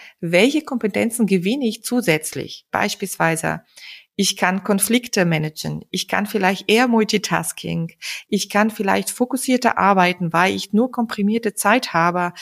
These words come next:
Äh, in dieser Zeit muss ich zehn Aufgaben erledigen und früher war ich vielleicht doch nicht mehr so fokussiert wie jetzt. Das er-,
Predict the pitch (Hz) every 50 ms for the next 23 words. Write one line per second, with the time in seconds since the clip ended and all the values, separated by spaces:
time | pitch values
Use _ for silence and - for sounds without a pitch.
0 | - - - - - - - _ - 185 175 180 - 185 175 185 208 214 220 220
1 | - 190 190 185 - 190 196 196 196 196 180 - - - - 233 262 254 - 185
2 | 175 170 175 - 175 175 175 190 170 170 170 175 170 180 175 180 180 - 180 -
3 | - - 214 220 214 185 196 190 196 190 - - 190 185 185 185 180 - 208 214
4 | - - - _ _ _ _ _ _ _ _ _ _ _ - 185 190 202 - -
5 | 185 180 175 175 156 175 190 196 190 - 208 185 - 180 - - - 180 170 165
6 | 165 - - 170 170 170 170 165 - - - - - _ - 202 196 - - -